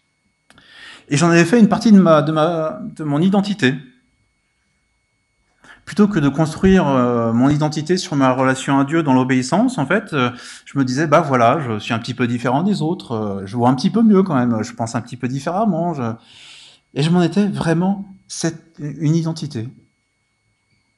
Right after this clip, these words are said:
Et j'aimais cette identité. Et un jour, lorsque le, je lisais une étude biblique sur l'obéissance, justement, ce jour-là, je me suis pris une gifle, mais monumentale.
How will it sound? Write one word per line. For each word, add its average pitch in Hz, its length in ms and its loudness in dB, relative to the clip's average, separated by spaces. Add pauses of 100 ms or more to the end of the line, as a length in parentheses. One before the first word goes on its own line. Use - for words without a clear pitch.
(600)
Et 131 80 -2
j'aimais 185 260 2
cette 131 220 -6
identité. 113 520 -6 (1000)
Et 123 100 0
un 139 100 4
jour, 180 300 2
lorsque 131 380 -2
le, 120 220 0
je 117 120 -4
lisais 127 300 0
une 127 80 4
étude 135 260 0
biblique 131 360 0
sur - 280 -6
l'obéissance, 160 640 0
justement, 131 520 -4 (760)
ce 180 180 0
jour-là, 165 300 0
je 139 100 -2
me 127 80 2
suis 123 160 -8
pris 139 220 -6
une 120 160 0
gifle, 139 360 -6
mais 110 160 -4
monumentale. 113 840 -2